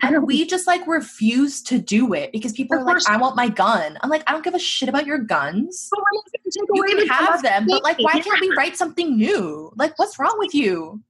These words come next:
Speaker 1: Because America's so goddamn traditional and prideful to a fault. But anyway, is there any other points you noticed from the election, my dear?
Speaker 2: I just, no, I just thought it was, like, very telling of, like, how this country is.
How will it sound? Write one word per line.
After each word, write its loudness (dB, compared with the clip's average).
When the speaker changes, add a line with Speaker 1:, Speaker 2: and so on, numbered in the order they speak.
Speaker 1:
Because 2
America's 0
so 2
goddamn 2
traditional 2
and 2
prideful 2
to 2
a 0
fault. 0
But 2
anyway, 2
is 2
there 2
any 4
other 4
points -2
you 2
noticed 2
from -2
the 2
election, 0
my 0
dear? -4
Speaker 2:
I 4
just, -6
no, 0
I 0
just -6
thought 4
it 4
was, 0
like, 2
very 2
telling -6
of, -12
like, -4
how -2
this -8
country -6
is. -6